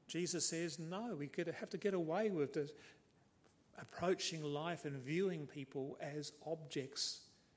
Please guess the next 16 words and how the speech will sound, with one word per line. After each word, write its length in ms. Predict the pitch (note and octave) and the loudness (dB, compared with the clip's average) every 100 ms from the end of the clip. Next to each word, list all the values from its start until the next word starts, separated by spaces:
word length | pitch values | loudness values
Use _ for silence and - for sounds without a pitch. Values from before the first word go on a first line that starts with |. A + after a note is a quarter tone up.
| _ _ _ _ _ _ _ - | _ _ _ _ _ _ _ 0
who 160 | D#3+ | 4
are 40 | D3 | 6
there 240 | D3+ D3+ | 6 4
to 140 | D3 C#3 - | 2 0 0
give 140 | C3+ | 2
us 220 | D3+ D#3+ | 2 2
pleasure, 520 | - - D3 C3 B2 A2+ - - - _ | 0 -2 0 0 -2 -8 -16 -20 -20 _
to 80 | - | -14
pl-, 220 | - F#3+ F#3+ - - | -12 -10 -12 -14 -2
to 400 | C#3+ C#3 C3+ C3+ D#3+ G3+ G3 | 0 2 0 -2 -6 -12 -4
meet 240 | E3 D#3 D3 | 0 2 2
our 240 | D3+ D3+ | 2 2
whims 360 | C#3+ D3+ C#3 C3 | 4 2 2 2
and 100 | B2 | 2
our 200 | C3 B2+ | 0 0
desires. 760 | C3+ A#2 C3+ D3 B2 A#2+ - | 0 0 -2 -4 -6 -4 -4